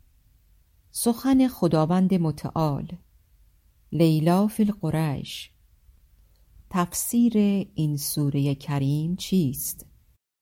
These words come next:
برای ائتلاف قریش، ائتلافشان در سفر زمستانی و تابستانی، پس باید پروردگار این خانه را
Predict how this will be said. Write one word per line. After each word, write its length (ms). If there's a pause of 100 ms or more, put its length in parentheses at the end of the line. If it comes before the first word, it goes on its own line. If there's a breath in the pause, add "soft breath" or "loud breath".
(340)
برای 960
ائتلاف 680
قریش، 840 (640)
ائتلافشان 1080
در 180
سفر 480
زمستانی 1040
و 140
تابستانی، 1200 (720)
پس 300
باید 600 (360 soft breath)
پروردگار 1000
این 180
خانه 500
را 280